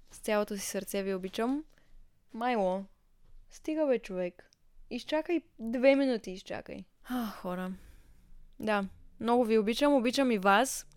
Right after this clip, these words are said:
Чувствам ви като мои приятели, всички слушатели на този подкаст, които не мога да повярвам колко сте. Много сте и много, много се радвам, че сте заедно с мен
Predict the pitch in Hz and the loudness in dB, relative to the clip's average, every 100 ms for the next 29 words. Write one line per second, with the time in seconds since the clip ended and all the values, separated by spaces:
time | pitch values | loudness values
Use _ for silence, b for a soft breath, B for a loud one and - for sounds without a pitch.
0 | - - - - - - - - - 233 | -20 -20 -20 -20 -20 -20 -20 -8 -2 0
1 | 254 247 226 214 208 208 220 208 190 185 | 0 0 -2 -2 0 2 2 2 2 2
2 | 214 247 262 - 220 - 220 - 214 208 | 0 0 0 -2 -4 -4 -4 -2 -2 2
3 | 214 220 208 202 190 196 196 - 196 - | 0 0 -2 -2 -2 -4 -4 -2 -4 -2
4 | 202 220 208 202 202 190 190 190 185 185 | -4 -4 -8 -8 -6 -4 -4 -6 -6 -4
5 | 185 185 185 B B B B B - 202 | -4 -6 -8 B B B B B -8 -4
6 | 202 208 - 240 285 - _ 254 247 226 | -2 -4 -2 0 0 -2 _ -4 0 2
7 | 262 - 320 330 311 _ - 262 254 254 | 0 2 0 0 -4 _ -6 -2 2 2
8 | 247 247 262 247 247 240 233 240 247 - | 4 4 2 0 -2 0 4 4 2 2
9 | 208 196 196 196 202 - 190 196 196 202 | 2 2 0 -4 -8 -8 -4 -2 0 -2
10 | 196 190 208 233 262 | -8 -6 -2 0 0